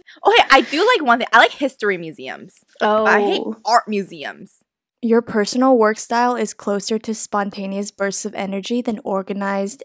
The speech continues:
Speaker 3: and consistent efforts.
Speaker 1: I put disagree.
Speaker 2: Slightly disagree.
Speaker 3: I think I put slightly disagree too.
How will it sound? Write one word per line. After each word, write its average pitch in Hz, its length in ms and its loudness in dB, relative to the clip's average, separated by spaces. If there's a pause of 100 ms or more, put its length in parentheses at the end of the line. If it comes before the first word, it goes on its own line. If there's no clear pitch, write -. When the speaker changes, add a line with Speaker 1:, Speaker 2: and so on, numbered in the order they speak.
(120)
Speaker 3:
and 180 300 -6
consistent - 680 -12
efforts. - 680 -16 (460)
Speaker 1:
I 202 140 -6
put 269 340 -6 (340)
disagree. 165 960 -10 (300)
Speaker 2:
Slightly - 400 -10
disagree. 262 680 -14 (500)
Speaker 3:
I 202 40 -20
think 226 160 -6
I 233 40 -4
put 226 180 -8
slightly 196 400 -6
disagree 247 520 -10
too. 254 400 -12